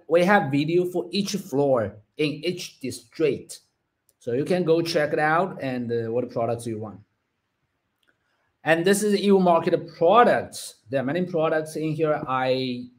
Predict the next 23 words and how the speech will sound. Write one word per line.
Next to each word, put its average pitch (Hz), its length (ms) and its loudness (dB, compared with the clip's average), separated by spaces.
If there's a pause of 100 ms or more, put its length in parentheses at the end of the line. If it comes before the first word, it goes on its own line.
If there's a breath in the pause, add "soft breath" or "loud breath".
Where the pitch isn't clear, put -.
(500)
make 170 220 -4
some 165 260 -6
videos 143 520 -6
for 135 280 -4
your 131 220 -4
reference. 127 720 -6 (320 soft breath)
So 180 240 4
this 202 200 2
is 311 220 -4
sourcing 208 440 2
without 143 640 0
customers, 120 580 -6
uh, 107 180 -8 (160)
because 196 640 -2
customers 143 460 -8
cannot 127 320 -4
visit 156 440 -4
China. 151 520 -2
So 131 380 0 (320 soft breath)
we 139 220 0
help 175 320 0
customers 143 480 -6
source. 151 840 -2